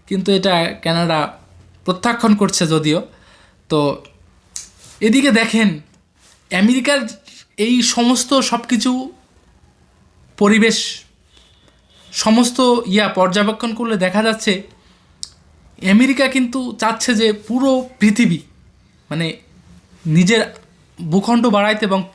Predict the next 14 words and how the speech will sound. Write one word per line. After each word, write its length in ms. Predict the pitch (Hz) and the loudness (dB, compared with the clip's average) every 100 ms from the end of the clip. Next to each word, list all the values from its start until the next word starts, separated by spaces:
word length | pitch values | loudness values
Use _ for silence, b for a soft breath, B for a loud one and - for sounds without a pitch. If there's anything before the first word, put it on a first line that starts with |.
| - | -8
পুরো 180 | 240 254 | -4 -2
পৃ-, 200 | 220 208 - _ | -2 -4 -8 _
পৃথিবীর 340 | 208 208 247 240 | 0 2 2 0
উপর 240 | - 240 - | 0 -4 -4
একচ্ছত্র 880 | 196 254 247 - 233 180 202 196 - | -2 0 0 -2 -2 -2 0 -2 -2
আধিপত্য 480 | 165 170 170 180 175 | -2 0 0 -2 -2
বিস্তার 320 | 165 - 156 | -2 -2 -6
করতে। 300 | - - - - b b b - | -8 -12 -18 -20 b b b -6
অবশ্যই 340 | 160 196 262 | 0 0 2
এটা 220 | 247 254 | 0 0
দ্বিতীয় 280 | 220 214 240 | 0 0 0
বিশ্বযুদ্ধের 600 | 214 208 233 214 214 254 | 0 0 0 -2 -4 -6
পর 180 | 240 220 | -2 -4
থেকে 420 | 214 247 247 247 | 0 -2 -2 -4